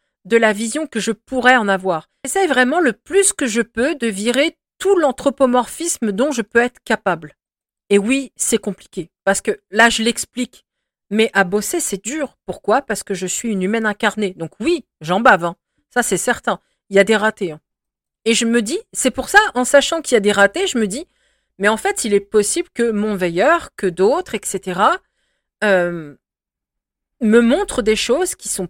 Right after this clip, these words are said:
pas tout à fait réelles parce que j'ai des choses à comprendre. Et parce que parfois, je fais preuve d'anthropomorphisme, parce que là, je suis pas sur un bon chemin, parce que là, j'ai pas compris ce qu'il fallait.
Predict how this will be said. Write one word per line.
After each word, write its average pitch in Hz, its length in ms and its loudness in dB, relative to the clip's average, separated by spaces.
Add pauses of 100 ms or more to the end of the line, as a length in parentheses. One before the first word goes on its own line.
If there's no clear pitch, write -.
(120)
pas 311 100 2
tout - 160 -10
à 240 100 4
fait 202 200 -2
réelles 208 300 0
parce - 220 -6
que 226 100 -6
j'ai 190 120 -4
des 180 120 -4
choses 294 240 -4
à 277 100 6
comprendre. 302 600 -6 (320)
Et 214 80 0
parce - 280 0
que 285 160 2
parfois, 240 480 0
je - 100 -8
fais 202 120 0
preuve 220 300 0
d'anthropomorphisme, 202 1000 -2 (380)
parce 214 180 -2
que 233 120 -2
là, 247 200 6
je 233 120 -4
suis - 180 -6
pas 233 180 0
sur 196 220 -4
un 196 100 0
bon 220 180 -4
chemin, 349 300 -8 (340)
parce 202 180 0
que 226 100 -4
là, 262 140 4
j'ai - 140 -4
pas 233 140 0
compris 226 300 -4
ce - 60 -10
qu'il 247 120 -12
fallait. 311 280 0